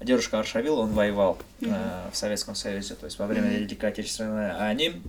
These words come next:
Speaker 1: они были на свадьбе, они играли там, один на барабане играл, другой на аккордеоне. Все, все в деревне звали только их на свадьбу, даже, можно сказать, в нашем районе звали,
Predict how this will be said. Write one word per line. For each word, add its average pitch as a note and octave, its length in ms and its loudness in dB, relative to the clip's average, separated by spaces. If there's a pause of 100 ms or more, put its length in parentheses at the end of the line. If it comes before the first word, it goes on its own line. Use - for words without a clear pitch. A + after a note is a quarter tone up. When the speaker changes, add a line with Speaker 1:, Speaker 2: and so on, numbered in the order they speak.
(140)
Speaker 1:
они D3 240 -2
были B2+ 240 2
на A2+ 140 2
свадьбе, C#3+ 400 4
они A2 200 4
играли C3+ 280 6
там, G2 280 2
один G#2+ 360 2
на G#2+ 120 4
барабане G#2+ 560 4
играл, B2 220 2
другой A2+ 280 2
на G#2+ 120 4
аккордеоне. C3+ 640 2 (800)
Все, D#3 440 10
все D3 340 8
в - 60 -2
деревне C3 440 4
звали A2 320 6
только A2 340 -2
их - 160 -2
на G2+ 80 -8
свадьбу, F#2+ 280 -4
даже, G#2+ 200 2
можно A2 200 4
сказать, A2 260 4
в - 40 -6
нашем G2+ 300 0
районе G2 340 -2
звали, G2 280 -6